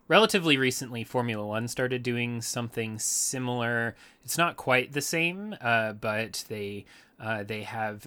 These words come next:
a separate, um, commentary team that focuses more on the technical aspects of the race, uh, and isn't as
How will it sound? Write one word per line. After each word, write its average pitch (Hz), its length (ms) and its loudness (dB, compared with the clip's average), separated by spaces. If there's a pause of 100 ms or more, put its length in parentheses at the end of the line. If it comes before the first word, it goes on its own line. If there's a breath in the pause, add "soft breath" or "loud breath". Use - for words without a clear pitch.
a 101 680 -8
separate, - 840 -2 (380 soft breath)
um, 98 560 -12 (240)
commentary 123 580 0
team 104 520 -8 (320 soft breath)
that 101 420 -8
focuses 120 560 -2
more 107 220 -4
on 104 100 -4
the 101 100 -12
technical 120 520 -8
aspects 120 500 -6
of 131 120 -6
the 131 100 -2
race, 143 360 -6 (380 soft breath)
uh, 110 40 -10
and 101 500 -10
isn't 104 320 -10
as 104 480 -10